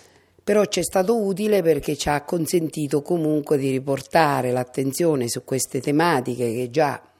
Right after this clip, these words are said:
mm, nel novantasette, eh, la legge Bassanini aveva posto al centro come enti locali,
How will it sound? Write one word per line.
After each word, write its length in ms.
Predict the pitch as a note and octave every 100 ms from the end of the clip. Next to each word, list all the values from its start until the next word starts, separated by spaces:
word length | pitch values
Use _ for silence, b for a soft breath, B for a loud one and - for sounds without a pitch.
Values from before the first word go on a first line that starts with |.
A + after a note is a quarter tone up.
| -
mm, 220 | A#2+ A#2+
nel 160 | A2+ A#2+
novantasette, 1160 | B2+ A#2+ B2 B2 B2 D#3+ C#3+ - _ - - _ _ B B B B B B B
eh, 540 | - A#2 A2 A2+ A#2+ A2
la 100 | A#2+
legge 260 | C3 B2+
Bassanini 1000 | B2+ B2 - C#3 D#3 E3+ B2+ A#2+ A2+ A#2 b b b b
aveva 320 | - A#2+ C3
posto 440 | B2 D#3+ B2+ - -
al 160 | F3+ -
centro 560 | E3+ C3+ B2+ - F3+
come 220 | E3 B2+
enti 260 | B2 B2 -
locali, 680 | D#3 F#3+ B2+ A2+ C3 E3 F#3+